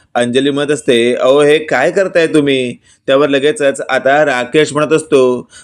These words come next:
"माझ्या होणाऱ्या बायकोला प्रेम करतोय मी." असं म्हटल्यावर अंजली मनातल्या मनात बोलत असते,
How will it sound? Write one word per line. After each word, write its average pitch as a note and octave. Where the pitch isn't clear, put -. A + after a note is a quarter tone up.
"माझ्या C3
होणाऱ्या D3+
बायकोला D3+
प्रेम F#3+
करतोय F3+
मी." D#3+
असं G3
म्हटल्यावर F#3
अंजली D3+
मनातल्या F3
मनात F#3+
बोलत F3+
असते, E3+